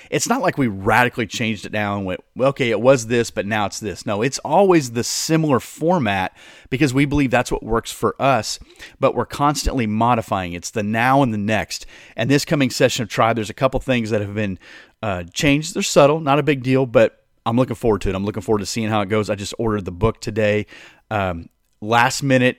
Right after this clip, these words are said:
had to change the book I was gonna pick because I just didn't feel like I could get the quantity of the books as fast as I needed them. And especially as we get closer to the deadline, it's inevitable, that eleventh hour guy, and I need to get his book, and I need to get it quick. So, um, changed the book. I think God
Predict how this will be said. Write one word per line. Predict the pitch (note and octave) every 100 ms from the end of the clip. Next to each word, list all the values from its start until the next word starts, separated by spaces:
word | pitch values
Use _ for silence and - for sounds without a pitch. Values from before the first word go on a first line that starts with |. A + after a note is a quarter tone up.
| -
had | A2+ B2
to | B2
change | - C#3+ C3 A2+
the | B2
book | B2 A#2+
I | A#2
was | A2
gonna | B2 A#2 A2+ -
pick | - C3+ B2+
because | - G#2 A2 G2+ F2
I | G#2+
just | G#2+ A#2+ C3+
didn't | - A2
feel | A#2
like | B2+
I | A2
could | - G2+
get | A#2 -
the | G2
quantity | - A#2+ B2+ C#3 E3 E3+ F3 - - - -
of | - C#3+ C#3+
the |
books | C3+ C#3+ D3 - -
as | A#2 -
fast | - A#2+ B2+ -
as | A#2+
I | A2
needed | G#2 A#2+ B2+
them. | C3 C3 A#2+
And | A#2
especially | - D3+ -
as | B2+
we | A#2
get | A2+
closer | - A#2+ A#2
to | -
the | G#2+
deadline, | G2+ A#2 A#2+ A#2
it's | G2+
inevitable, | G#2+ A2+ G#2 A2
that | G2+ E2
eleventh | A2 A2+ G#2+
hour | A2+ A2
guy, | G#2+ A2 G#2 - - - -
and | A2+
I |
need | G#2+ B2
to |
get | B2+
his | B2 G#2+
book, | A#2 G#2+ G2
and |
I | F#2
need | G#2
to |
get | G#2+ A2+
it |
quick. | - B2+ A#2+
So, | - E3+ C#3 - - -
um, | A#2 A#2 A2
changed | - D3 D#3 B2+
the |
book. | C#3 C#3+ C3+ -
I |
think | - C#3 -
God | A#2+ A#2 A2